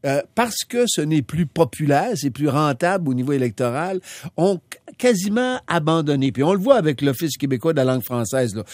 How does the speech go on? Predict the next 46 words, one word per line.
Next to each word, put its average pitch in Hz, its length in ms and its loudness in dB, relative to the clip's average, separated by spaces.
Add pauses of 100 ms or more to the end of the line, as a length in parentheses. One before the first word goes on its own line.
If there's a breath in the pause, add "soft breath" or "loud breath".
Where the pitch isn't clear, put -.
(180 loud breath)
La 127 120 0
madame 151 380 2
qui 139 140 -6
dirige 123 440 -2
ça 170 120 2
maintenant 135 380 -2
a 165 120 0
dit, « 123 200 -4
J'ai 135 100 0
été 165 180 -2
nommée 151 240 0
récemment », 127 400 -2 (240 loud breath)
incapable 190 640 2
de 143 100 2
faire 151 260 2
les, 131 220 0
les, 131 480 -2
la, 131 260 2
la 139 380 2
synthèse 165 600 2 (240 loud breath)
des 139 200 2
neuf 170 320 4
études 147 380 0
qui 147 100 -4
ont 139 60 0
été 135 180 -4
publiées, 120 500 -4 (180 loud breath)
incapable 190 580 2
de 147 80 0
dire, « 139 300 0
Voici 151 340 -4
que, 165 140 0
ce - 120 -6
qu'il - 120 -16
faudrait 127 340 0
faire. » 110 320 -4 (300 loud breath)
J'espère 170 440 2
qu'un 147 220 0
jour, 175 220 2
ils 131 60 0
vont 135 100 0
accoucher 127 380 -6
de 135 60 -14
quelque 117 340 -4
chose, 156 340 -2
ce, 120 80 -4